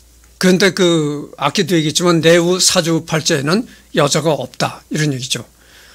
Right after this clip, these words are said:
혹시 여자가 생긴다 그래도 거의 송장이 다 돼-, 돼-,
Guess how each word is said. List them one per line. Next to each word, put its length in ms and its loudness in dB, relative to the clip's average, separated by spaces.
혹시 460 4
여자가 300 2
생긴다 440 0
그래도 500 0
거의 440 2
송장이 540 2
다 160 -4
돼-, 240 0
돼-, 180 -2